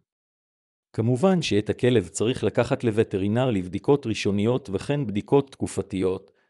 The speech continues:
לדאוג לו למזון בצורה שוטפת, ולדאוג כי הוא מקבל את כל החיסונים הנדרשים. לאחר שקניתם את הכלב, תצטרכו לרשום אותו בעירייה, מה שיגרור תשלום נוסף.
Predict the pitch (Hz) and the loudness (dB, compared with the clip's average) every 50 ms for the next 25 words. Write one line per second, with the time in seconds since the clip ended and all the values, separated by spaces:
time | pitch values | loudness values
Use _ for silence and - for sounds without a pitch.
0 | _ _ _ - 104 104 98 117 139 151 139 113 123 143 151 147 139 117 104 98 | _ _ _ -4 -4 0 2 4 4 4 4 4 6 6 6 6 6 4 2 2
1 | 92 101 120 127 123 101 98 - - 110 101 120 131 - - 101 - - 123 120 | 2 0 0 0 0 -2 -4 -4 -4 0 0 0 0 0 -2 -4 -2 -2 -2 -2
2 | - - - - _ _ _ _ - 101 98 98 95 90 - 135 147 139 117 - | -4 -8 -14 -14 _ _ _ _ -4 -4 -2 -2 -2 2 4 4 4 4 2 -4
3 | - - 117 104 107 113 98 - - 101 98 139 151 147 131 - - - - 160 | -8 -4 -2 0 0 0 0 -2 -2 0 2 2 2 2 0 -2 -2 0 2 2
4 | 151 131 - - 117 - - 110 107 110 113 117 98 90 90 90 95 90 - - | 2 2 0 -4 -6 -4 -2 -2 0 0 0 0 0 -2 -2 -4 -4 -4 -4 -6
5 | - 92 69 58 57 60 - _ _ _ _ _ _ _ _ _ _ _ _ _ | -8 -10 -10 -12 -12 -16 -20 _ _ _ _ _ _ _ _ _ _ _ _ _
6 | _ _ _ _ _ _ _ _ - - 92 87 - - 143 165 160 147 - - | _ _ _ _ _ _ _ _ -12 -10 -10 -8 -4 0 0 0 0 0 -4 -4
7 | - 110 92 92 90 - 131 123 117 110 - 104 - - 131 127 113 98 90 - | -4 -4 -4 -4 -2 0 0 0 0 0 -2 -4 -2 0 2 2 2 0 0 -4
8 | - 107 - - - - 101 98 - - 139 127 117 107 95 - - 147 147 143 | -10 -8 -6 -4 -2 -2 -2 -2 -2 -2 0 2 0 0 0 0 2 2 2 2
9 | 127 107 - 117 107 104 104 101 107 107 98 107 117 123 135 143 143 135 120 - | 0 0 2 2 2 4 4 4 4 2 2 4 4 4 2 2 0 -2 -2 -2
10 | 127 110 101 101 107 131 139 135 - - - - 123 120 123 123 110 95 - - | -2 -2 -2 0 2 2 2 0 -2 -4 -4 -2 0 0 0 0 -2 -2 -2 -4
11 | - 80 69 65 - - - - _ | -4 -4 -6 -6 -10 -16 -20 -20 _